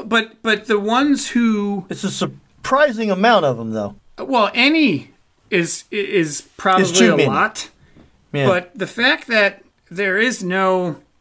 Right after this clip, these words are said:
Speaker 1: kind of internal apparatus in the G O P to tamp that down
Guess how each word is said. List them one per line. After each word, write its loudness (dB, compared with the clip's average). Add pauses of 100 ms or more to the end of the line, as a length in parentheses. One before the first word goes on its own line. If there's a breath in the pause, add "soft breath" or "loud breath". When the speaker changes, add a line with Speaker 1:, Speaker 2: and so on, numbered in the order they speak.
(320)
Speaker 1:
kind 0
of 2
internal -2
apparatus 0
in -4
the -2
G -2
O -2
P 0 (560 loud breath)
to 0
tamp -4
that 0
down 0